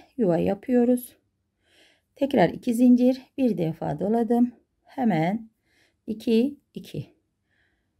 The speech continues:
Bu şekilde trabzanımı hazırladım. Sekiz tane zincir çekiyorum. Beş, altı, yedi ve sekiz. Sekiz zincirimi şöyle ters tarafından tuttum arkadaşlar. Bakın buradaki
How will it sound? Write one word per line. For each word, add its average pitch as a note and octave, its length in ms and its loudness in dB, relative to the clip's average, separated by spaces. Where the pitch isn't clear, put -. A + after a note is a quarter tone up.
Bu D4+ 40 -6
şekilde F3+ 500 0
trabzanımı F#3 560 0
hazırladım. B3 640 2
Sekiz A#3+ 400 -4
tane G3 280 -4
zincir D#3+ 320 -4
çekiyorum. - 540 -16
Beş, G#3 420 0
altı, F3+ 560 -6
yedi G3 440 -2
ve D#3 100 -8
sekiz. - 460 -20
Sekiz B3+ 380 -2
zincirimi F3+ 420 2
şöyle G3+ 340 2
ters C4 320 -4
tarafından D#3 800 -2
tuttum B3 420 -6
arkadaşlar. A3+ 920 -2
Bakın G#3 320 -6
buradaki A#3 640 -2